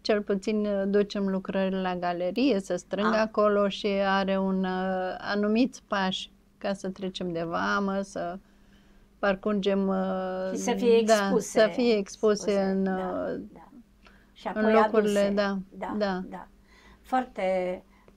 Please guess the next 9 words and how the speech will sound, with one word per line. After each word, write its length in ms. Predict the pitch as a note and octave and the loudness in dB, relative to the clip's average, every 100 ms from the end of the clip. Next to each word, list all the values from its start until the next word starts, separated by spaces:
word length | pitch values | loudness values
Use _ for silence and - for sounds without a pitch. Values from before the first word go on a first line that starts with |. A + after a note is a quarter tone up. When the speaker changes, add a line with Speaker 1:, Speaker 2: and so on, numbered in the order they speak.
| - | -20
Speaker 2:
foarte 420 | G3+ - A#3 A3+ | -18 -8 -8 -4
interesantă 760 | A3 A3 A3+ A3 A3 D4+ D#4 D#4+ | -4 -4 -4 -4 -2 -2 0 2
această 480 | A3 A3 A3 - G#3 F#3+ | 0 0 -6 -4 -6 -4
deschidere 680 | G#3 G3+ - C#4 B3 G#3+ F#3+ | -6 -8 -8 -4 -2 0 0
a 100 | F#3 | 0
Timișoarei 960 | - G3+ F#3+ - G#3+ F3+ F#3 F#3 G#3 - _ _ | -4 -8 -8 -2 0 2 0 -4 -6 -12 _ _
Speaker 1:
Da. 460 | G#3+ G#3 A#3 A3+ G3 | -4 0 2 2 -4
Speaker 2:
și 320 | - - C#4 | -6 -6 -4
spre 800 | C4 - - G#3+ G3+ F#3+ F3 E3+ | -4 -8 -2 0 2 2 0 -4